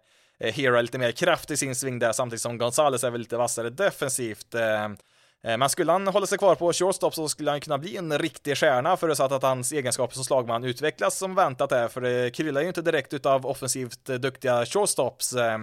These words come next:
det är faktiskt bara femton shortstops i M L B som hade en V R C plus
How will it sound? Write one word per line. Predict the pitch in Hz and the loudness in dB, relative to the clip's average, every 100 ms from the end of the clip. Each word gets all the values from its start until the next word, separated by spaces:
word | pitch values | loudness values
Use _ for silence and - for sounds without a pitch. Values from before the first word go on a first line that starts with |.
| 107 _ _ _ _ | -8 _ _ _ _
det | 107 | 0
är | |
faktiskt | 127 135 147 | 0 0 6
bara | 143 131 131 123 | 8 8 8 6
femton | - 190 131 170 170 | 4 2 4 -2 0
shortstops | 180 180 165 139 160 | 0 0 0 -2 0
i | |
M | 151 | 0
L | 135 | 0
B | 131 131 | 2 2
som | 131 | 2
hade | 135 123 | 0 0
en | 120 | -2
V | 135 | -2
R | |
C | 117 123 | -4 -4
plus | 120 | -6